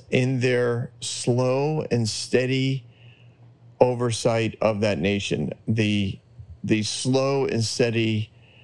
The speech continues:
move from dominant, uh, race in Egypt that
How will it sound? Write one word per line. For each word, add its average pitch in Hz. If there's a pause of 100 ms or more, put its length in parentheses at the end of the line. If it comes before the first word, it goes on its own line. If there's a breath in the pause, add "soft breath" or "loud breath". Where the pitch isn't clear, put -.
(280 soft breath)
move 117 (440)
from 107 (840)
dominant, 113 (580)
uh, 92
race 98
in 110
Egypt 95 (120)
that 98